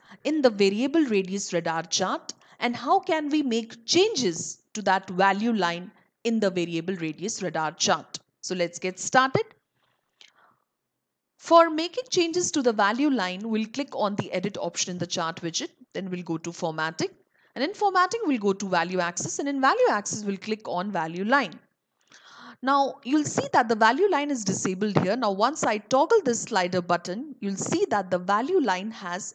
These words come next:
appeared like this over here in the chart. Now, you can also make changes to this value line, like you can increase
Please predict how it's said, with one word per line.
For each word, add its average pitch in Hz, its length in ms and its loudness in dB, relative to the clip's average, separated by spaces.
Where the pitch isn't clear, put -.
appeared 196 520 -4
like 170 340 -6
this - 200 -4
over 175 200 -4
here 180 260 -4
in 180 220 -6
the 165 120 -2
chart. - 460 -8
Now, 240 100 -2
you 254 140 -2
can 269 140 -4
also 285 400 0
make 427 180 -6
changes 247 560 -4
to 233 380 -6
this 202 300 -2
value 175 360 -2
line, 175 320 -6
like 190 300 -4
you 196 100 -4
can 190 320 -8
increase 233 840 -4